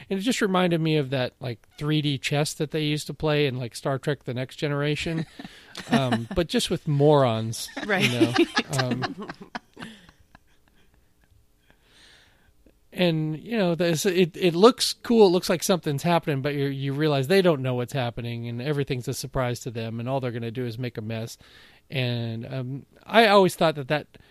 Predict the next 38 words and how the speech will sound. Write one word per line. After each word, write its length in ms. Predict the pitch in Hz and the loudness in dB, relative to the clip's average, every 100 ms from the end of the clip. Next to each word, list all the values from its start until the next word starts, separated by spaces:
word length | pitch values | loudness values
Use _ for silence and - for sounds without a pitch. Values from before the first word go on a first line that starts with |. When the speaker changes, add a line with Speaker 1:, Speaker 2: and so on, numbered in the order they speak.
| _ _ 156 | _ _ 0
Speaker 1:
game 340 | 165 170 165 | 4 6 4
was 120 | 147 | 2
probably 340 | - 165 143 123 | 2 2 2 0
bullshit. 560 | 117 151 160 190 185 | 2 2 2 2 0
I 60 | 160 | 0
mean, 180 | 147 139 | 0 2
probably 280 | 160 143 139 | 2 2 0
the 120 | 123 | -2
fans 280 | - 131 123 | -4 -4 -4
of 60 | 120 | -6
the 80 | |
show 300 | 110 135 120 117 | -6 -6 -4 -4
have 100 | 107 | -6
figured 260 | 123 113 | -8 -4
out 140 | 113 110 | -4 -4
a 40 | |
way 160 | 110 107 | -6 -6
to 80 | |
play 260 | 110 123 113 | -8 -8 -6
that 220 | 110 107 - _ _ _ - | -6 -8 -12 _ _ _ -10
game 420 | 120 110 110 110 - | -8 -6 -8 -10 -12
that 100 | 113 | -10
makes 240 | 117 - | -10 -8
sense. 240 | - 120 - | -8 -8 -8
But 220 | - 127 - - - | -8 -8 -12 -14 -2
I 40 | |
think 180 | 151 175 | 0 0
when 100 | 165 | 2
they 100 | 151 | 2
were 100 | 143 | 2
making 300 | 135 135 143 | 2 0 -2
that 160 | 131 123 | -2 -2
show, 180 | 147 127 | -2 -2
they 100 | 123 | -2
were 80 | 120 | -2
just 160 | 123 | -2
like, 220 | 139 - | -4 -6
"Just 220 | 151 185 | -6 -6